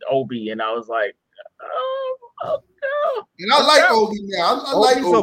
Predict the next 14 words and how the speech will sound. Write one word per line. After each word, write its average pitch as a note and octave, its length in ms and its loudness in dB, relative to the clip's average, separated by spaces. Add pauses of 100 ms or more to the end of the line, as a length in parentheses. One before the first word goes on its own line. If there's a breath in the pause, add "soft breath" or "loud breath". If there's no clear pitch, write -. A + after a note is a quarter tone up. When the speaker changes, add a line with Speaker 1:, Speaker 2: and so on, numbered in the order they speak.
(160)
Speaker 3:
okay. C3 220 2 (300)
Speaker 1:
But C#3+ 200 4
I, F#3 180 4
Speaker 2:
Yeah. A#2+ 240 -4
Speaker 3:
Okay. - 20 -8 (400)
Speaker 1:
I, A#2+ 320 -2
I, B2 180 -2 (240)
I G2 120 -6
want, C3 280 -8
I G2+ 120 -6
would C#3+ 160 -10
take D3+ 180 -8
Halliburton D#3 600 -2
though, C3 280 -8